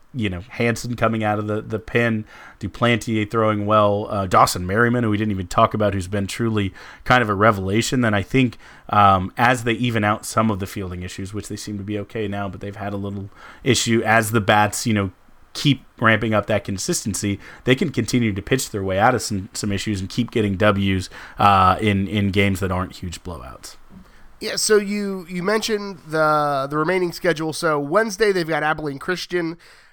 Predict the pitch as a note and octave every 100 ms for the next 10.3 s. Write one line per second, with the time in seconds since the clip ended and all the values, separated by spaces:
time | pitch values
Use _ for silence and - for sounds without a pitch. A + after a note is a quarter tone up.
0 | - D3+ F3+ F#3 F3 E3+ E3 D#3 C#3 -
1 | F3 F3 D#3+ D#3 D#3 D#3 - D#3 D3+ B2
2 | - D#3+ - D3 C3+ B2+ A#2+ - E3+ E3+
3 | D#3+ C3+ - C#3+ C#3 C3 C3 D3 D#3+ -
4 | D#3+ D#3+ D3 D3 - - - D3+ F#3 F3
5 | F#3 G3 - G3+ F3 D#3+ D3+ C#3 E3+ E3+
6 | D3 C#3+ F3 F#3+ F3 F#3 F#3+ F#3 - F3
7 | - F3+ B3 B3 E3+ - D3 D3+ E3 _
8 | _ _ _ _ _ D#3 F3+ G3 D#3+ B2
9 | A#2+ A#2+ A#2 A#2+ A#2+ A#2 B2 B2 C#3 D#3+
10 | E3+ D#3+